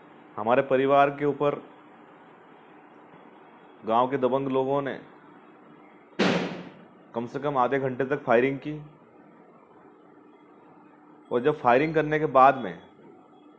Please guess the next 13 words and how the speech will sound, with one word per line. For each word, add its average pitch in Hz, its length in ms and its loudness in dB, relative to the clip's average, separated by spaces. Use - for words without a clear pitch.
उस - 160 -4
फायरिंग 139 360 4
से 170 160 0
भी 175 440 2
जब 147 260 -4
उनकी 160 640 -2
जान 131 340 2
नहीं 143 240 -2
गई, 101 140 -2
तो 127 60 -6
पत्थरों 123 400 0
से 143 120 -2
कुचलकर, 151 540 -2